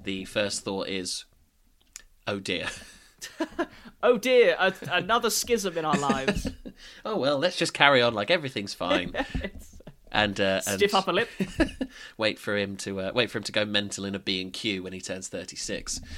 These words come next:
Speaker 1: Right, the snowman is now perving on his human widow through the window. Great. He sheds a tear, which is the snowman equivalent of a human crying blood. <laughs> Great.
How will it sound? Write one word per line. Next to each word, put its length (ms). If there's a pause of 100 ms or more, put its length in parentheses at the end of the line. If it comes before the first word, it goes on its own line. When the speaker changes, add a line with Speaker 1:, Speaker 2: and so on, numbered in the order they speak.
(380)
Speaker 1:
Right, 280
the 80
snowman 440
is 120
now 120
perving 460
on 80
his 140
human 360
widow 360
through 200
the 80
window. 500 (100)
Great. 400 (280)
He 280
sheds 320
a 60
tear, 500
which 240
is 140
the 180
snowman 440
equivalent 420
of 100
a 40
human 420
crying 420
blood. 480 (840)
<laughs> 880
Great. 300